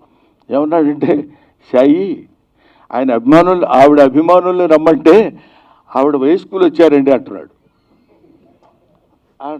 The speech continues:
సమకాలీనులు వచ్చారండి" అని చెప్తున్నాడు వాడు. అంటే అప్పటి వాళ్ళు వచ్చారు అని చెప్పడానికి. ఏమైనా ఇది ఇటువంటి ఒక అద్భుతమైన సభ. ఈ సభలో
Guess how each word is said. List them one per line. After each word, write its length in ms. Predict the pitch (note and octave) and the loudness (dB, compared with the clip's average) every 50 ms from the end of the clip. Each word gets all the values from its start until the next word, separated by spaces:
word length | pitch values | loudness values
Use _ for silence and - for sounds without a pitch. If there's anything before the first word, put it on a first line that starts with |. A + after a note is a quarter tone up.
| D3+ - | -16 -16
సమకాలీనులు 640 | C#3 C#3 E3 D#3+ F#3+ F#3+ F#3+ F#3 F3+ F3+ F3 E3 E3 | -16 -16 -16 -14 -14 -14 -14 -14 -16 -16 -14 -14 -14
వచ్చారండి" 460 | D#3 D#3 E3 D#3 D3+ C#3+ C#3 C3 D3+ | -14 -12 -12 -12 -12 -12 -14 -16 -18
అని 100 | E3+ - | -18 -20
చెప్తున్నాడు 400 | C#3+ C3+ _ - C3 A#2+ G2+ F#2+ | -20 -20 _ -20 -20 -20 _ _
వాడు. 120 | F2+ _ _ _ _ _ _ _ _ _ _ _ _ - | _ _ _ _ _ _ _ _ _ _ _ _ _ -20
అంటే 360 | D3+ E3+ G#3 G#3 F#3 F#3 G#3 - _ C3 | -16 -12 -12 -10 -10 -12 -12 -14 _ -16
అప్పటి 300 | C3+ - - F3 D3 D3+ | -16 -14 -16 -14 -14 -12
వాళ్ళు 300 | C#3 C3 C3+ D3 D3 C#3+ | -12 -10 -10 -10 -12 -14
వచ్చారు 360 | B2+ C3 _ C3 A#2+ A2+ A#2 | -14 -14 _ -18 -16 -16 -16
అని 140 | D3 - - - | -18 -20 -20 -20
చెప్పడానికి. 1040 | A2 - - G#2 A2 F#2 _ _ _ _ _ _ _ _ _ _ _ _ _ _ G#2+ | -20 -20 -20 -20 -20 -20 _ _ _ _ _ _ _ _ _ _ _ _ _ _ -16
ఏమైనా 460 | A#2 B2 C3 C3 B2+ C3 C#3+ F3 - - _ _ _ _ _ _ _ _ _ _ _ _ _ _ - | -14 -14 -12 -10 -8 -8 -8 -8 -10 -14 _ _ _ _ _ _ _ _ _ _ _ _ _ _ -14
ఇది 400 | B2 B2+ C#3 D#3+ E3 F#3 - - _ _ _ _ _ _ _ _ _ _ _ _ _ _ _ _ | -8 -6 -4 -6 -6 -8 -12 -16 _ _ _ _ _ _ _ _ _ _ _ _ _ _ _ _
ఇటువంటి 600 | C#3 C3 - D3 D3 C#3 - C#3 A#2+ A2+ A2 A2+ - _ _ | -10 -4 0 2 2 2 0 -2 -8 -12 -12 -14 -20 _ _
ఒక 160 | - A#2 - B2 | -18 -12 -8 -8
అద్భుతమైన 640 | G#2+ G2+ G2 G2 B2+ C#3+ C#3+ C#3 C3+ C#3 B2+ A#2 | -8 -8 -10 -12 -12 -10 -8 -8 -8 -6 -8 -10
సభ. 460 | G#2+ - - F#2+ E2+ E2 A2 G#2 G2 - - _ _ _ _ _ _ _ _ _ _ _ - | -12 -10 -10 -12 -10 -6 -6 -6 -6 -6 -10 _ _ _ _ _ _ _ _ _ _ _ -6
ఈ 140 | C3+ C3+ B2 | -4 -4 -4
సభలో 640 | - A#2+ A2 A2+ C3+ C#3+ C#3+ B2 A2+ A2 A2+ A#2 | -4 -4 -2 0 2 2 2 0 0 -4 -6 -10